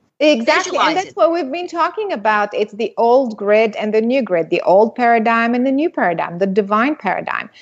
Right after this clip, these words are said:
Speaker 1: So, so the
Speaker 2: Right.
Speaker 1: idea is that they're both here now at the same time. So it's a matter of you changing the channel. Yeah, I mean, that's a perfect way of putting it.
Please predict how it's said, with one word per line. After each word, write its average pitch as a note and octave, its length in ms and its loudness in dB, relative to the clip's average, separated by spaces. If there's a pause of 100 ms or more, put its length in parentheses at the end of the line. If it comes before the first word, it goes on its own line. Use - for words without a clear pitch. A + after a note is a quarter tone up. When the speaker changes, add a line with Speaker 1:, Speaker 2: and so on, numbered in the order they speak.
(240)
Speaker 1:
So, B3 440 4
so A#3+ 340 6
the A3 140 4
Speaker 2:
Right. G#3 220 0
Speaker 1:
idea D4+ 260 2
is A#3 160 2
that A#3 160 -2
they're A3+ 160 2
both A#3+ 420 0
here A3 580 -2
now G#3+ 640 -4
at A3+ 220 -2
the - 60 -20
same A3 320 -6
time. D#4+ 400 -6 (400)
So C4+ 120 4
it's C4+ 140 0
a D4 80 4
matter C4+ 520 2
of G#3+ 300 -4
you A#3 560 0
changing B3+ 520 0
the C4 80 0
channel. C#4+ 520 0
Yeah, F#3 200 2
I F#3+ 60 -2
mean, G3+ 140 0
that's G#3+ 220 0
a A3 60 -2
perfect - 560 -4
way G#3+ 120 6
of G#3 140 0
putting D#4+ 240 0
it. F#3+ 220 2